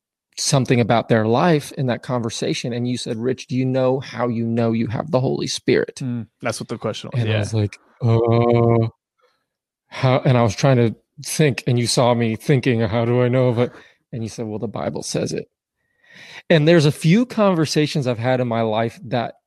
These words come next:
Speaker 1: kinda just stick out for, like, a moment in time in the conversation. One of these conversations is something that Eddie said to me on, on a drive, and we were taking that, and then that,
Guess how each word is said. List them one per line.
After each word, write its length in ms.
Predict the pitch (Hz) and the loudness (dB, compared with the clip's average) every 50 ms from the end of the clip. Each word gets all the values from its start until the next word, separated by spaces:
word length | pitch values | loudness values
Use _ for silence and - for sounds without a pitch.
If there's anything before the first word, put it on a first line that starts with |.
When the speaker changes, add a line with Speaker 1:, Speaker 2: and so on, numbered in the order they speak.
| _ _ _ _ _ _ _ _ _ _ _ _ - | _ _ _ _ _ _ _ _ _ _ _ _ -10
Speaker 1:
kinda 260 | - 131 156 160 156 | -4 -2 -2 -2 -2
just 220 | 117 131 117 - | -2 -2 -4 -4
stick 480 | - - - - - - 156 147 143 - - | -6 -8 -10 -10 -6 -2 -2 -2 -2 -4 -8
out 280 | 135 113 110 113 - - | -4 -4 -4 -4 -4 -6
for, 160 | - 131 117 | -6 -4 -2
like, 200 | 113 117 113 - - | 0 0 -2 -2 -4
a 60 | 127 | -4
moment 500 | 113 113 113 117 120 120 117 117 113 - _ - | -4 -2 0 0 0 0 -2 -4 -6 -6 _ -8
in 140 | 120 107 | -8 -8
time 360 | - - - 117 113 110 110 110 | -8 -8 -6 -4 -2 -2 -2 -4
in 80 | 107 | -4
the 80 | 110 113 | -6 -6
conversation. 840 | - 131 107 104 104 110 - - - 120 120 - - - - 143 - - - - - - _ _ | -6 -4 -6 -4 -4 -6 -8 -8 -8 -8 -8 -8 -10 -10 -12 -12 -14 -16 -20 -20 -20 -20 _ _
One 180 | - 139 127 127 | 0 2 4 4
of 100 | 127 120 | 4 4
these 200 | 113 123 120 - | 4 2 0 0
conversations 760 | - - 120 113 110 113 - - 127 117 104 - 123 117 110 | 0 0 2 2 2 0 0 2 0 0 0 -2 -2 -2 -2
is 140 | 104 101 - | -4 -4 -4
something 420 | - 123 110 - 123 110 110 101 - - - - - _ _ _ | -4 -4 -2 -2 -2 -2 -2 -4 -8 -14 -20 -20 -20 _ _ _
that 180 | - 139 123 - - | -2 -2 0 2 4
Eddie 220 | 139 127 120 120 113 | 4 4 4 4 2
said 240 | - - 131 120 104 | 2 0 0 0 2
to 60 | 117 | 0
me 320 | 113 113 117 117 117 117 117 | 0 2 2 2 2 2 2
on, 260 | 110 110 110 110 - _ _ _ _ - | 2 0 0 -2 -6 _ _ _ _ -10
on 140 | 127 123 113 | -8 -6 -6
a 60 | 110 | -6
drive, 420 | 101 98 123 117 110 107 107 107 | -6 -2 0 2 2 2 2 0
and 100 | 104 110 | 0 0
we 100 | 110 110 | 0 0
were 80 | 107 110 | -2 -2
taking 340 | - - 127 117 - - 117 | -2 -2 -4 -2 -2 -4 -4
that, 200 | 110 107 110 - - _ _ _ _ _ _ _ _ _ _ _ _ _ - | -4 -4 -6 -8 -10 _ _ _ _ _ _ _ _ _ _ _ _ _ -2
and 200 | - 139 127 120 | 0 2 2 4
then 200 | 123 117 113 107 | 4 2 2 0
that, 460 | 98 113 131 147 156 127 - - _ | 0 2 2 4 2 2 0 -4 _